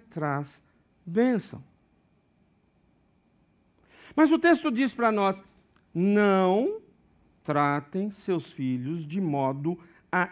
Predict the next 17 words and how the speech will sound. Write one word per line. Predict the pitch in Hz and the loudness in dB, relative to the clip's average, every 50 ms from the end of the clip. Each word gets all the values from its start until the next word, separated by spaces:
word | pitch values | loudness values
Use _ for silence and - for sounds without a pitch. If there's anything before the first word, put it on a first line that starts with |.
| - - | -6 -4
irritá-los." | 247 269 302 311 294 254 226 214 240 254 262 - - - 180 160 147 131 117 110 104 101 - - | 0 2 2 2 0 -2 -4 -4 -4 -4 -4 -6 -6 -2 0 0 0 0 -2 -4 -6 -10 -14 -16
O | - | -14
que | - - 370 | -8 -8 -8
que | 359 - 311 | -4 -4 -4
isso | 277 233 226 196 - - 190 | -4 -2 -4 -6 -6 -10 -12
significa? | 156 - - 175 151 156 147 131 120 - 139 117 - - _ _ _ _ _ _ _ _ _ - _ _ | -10 -8 -8 -6 -6 -6 -6 -6 -8 -8 -8 -8 -8 -12 _ _ _ _ _ _ _ _ _ -20 _ _
Em | 156 170 | 0 0
algumas | 180 165 156 190 202 202 185 151 | 2 2 2 2 0 0 0 -2
versões | 185 170 147 - - 214 233 240 226 190 | -4 -4 -4 -4 -2 0 0 0 0 -2
diz, | 160 151 175 180 160 151 | -6 -6 -6 -6 -4 -2
"Não | 185 208 226 247 277 294 285 | -2 0 0 0 0 -2 -4
provoque | - _ - 208 220 220 196 170 147 143 160 180 214 247 240 - - - 262 269 277 - - _ _ _ _ _ _ _ _ _ _ _ _ _ _ - | -10 _ -6 -2 -2 -2 -2 -2 -6 -4 -2 0 0 0 0 -4 -8 -8 -6 -6 -6 -10 -16 _ _ _ _ _ _ _ _ _ _ _ _ _ _ -4
a | - 220 214 | -2 -2 0
ira | 233 262 285 294 285 254 190 160 117 95 92 85 85 - - - _ _ _ _ _ _ _ _ _ | 4 6 6 8 8 8 6 4 4 2 -2 -8 -14 -18 -20 -20 _ _ _ _ _ _ _ _ _
nos | 143 156 160 135 | -6 -6 -6 -6
seus | - 156 135 - - | -6 -8 -10 -8 -8
filhos." | - 120 104 90 - - | -8 -8 -8 -8 -12 -20